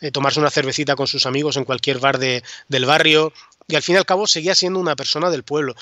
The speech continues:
Hay una anécdota que a mí me contó, eh, uno de sus fotógrafos oficiales, Martín J. Luis, la última sesión fotográfica que se le hizo a las afueras de Valencia, en un campo, el trece de abril de ese setenta y tres,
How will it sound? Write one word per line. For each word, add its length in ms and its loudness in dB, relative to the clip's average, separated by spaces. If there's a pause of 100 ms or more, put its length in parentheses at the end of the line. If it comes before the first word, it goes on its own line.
(240)
Hay 160 2
una 100 6
anécdota 580 2 (320)
que 300 -4
a 80 -6
mí 100 2
me 120 4
contó, 520 0 (180)
eh, 220 -4
uno 200 2
de 40 2
sus 160 -6
fotógrafos 460 -4
oficiales, 500 0
Martín 240 -4
J. 240 -2
Luis, 300 0 (340)
la 140 4
última 280 4
sesión 300 4
fotográfica 560 0
que 60 0
se 120 2
le 120 -2
hizo 320 -6
a 20 -8
las 140 -6
afueras 300 -6
de 60 0
Valencia, 520 0 (240)
en 100 -4
un 120 0
campo, 440 0 (280)
el 120 -6
trece 240 2
de 80 6
abril 320 2
de 80 -6
ese 140 0
setenta 360 -4
y 40 -10
tres, 320 0